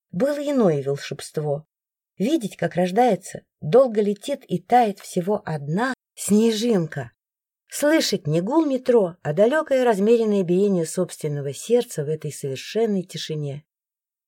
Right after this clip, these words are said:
Я глубоко вздохнула, и белый пар от дыхания на мгновение скрыл весь зимний пейзаж, оставив лишь размытое серое пятно. Когда стекло снова прояснилось, я уже не просто смотрела на снег.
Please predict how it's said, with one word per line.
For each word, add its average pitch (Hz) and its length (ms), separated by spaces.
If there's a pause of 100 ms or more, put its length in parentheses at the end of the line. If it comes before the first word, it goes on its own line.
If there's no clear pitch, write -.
(320)
Я 392 140
глубоко 214 400
вздохнула, 233 680
и 262 180
белый 330 300
пар 277 240
от 220 100
дыхания 208 480
на 185 120
мгновение 175 520
скрыл 196 320
весь 180 240
зимний 160 400
пейзаж, 135 680
оставив 208 480
лишь 160 220
размытое 160 480
серое 156 360
пятно. 139 460 (640)
Когда 180 260
стекло 190 360
снова 202 300
прояснилось, 190 680
я 226 140
уже 240 180
не 226 160
просто 277 400
смотрела 190 500
на 151 160
снег. - 380